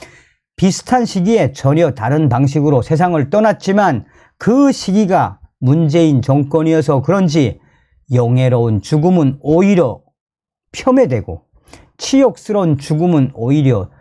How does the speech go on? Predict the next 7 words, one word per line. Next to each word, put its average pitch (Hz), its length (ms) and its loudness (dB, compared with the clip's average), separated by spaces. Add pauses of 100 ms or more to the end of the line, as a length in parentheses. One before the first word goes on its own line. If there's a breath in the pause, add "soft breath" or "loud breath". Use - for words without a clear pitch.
(180 soft breath)
추모되는 185 840 0
분위기라고 127 840 0 (440 soft breath)
박원순 139 540 0
전 175 320 0
시장을 139 600 -2
정조준을 123 880 -2
했습니다. 92 600 -6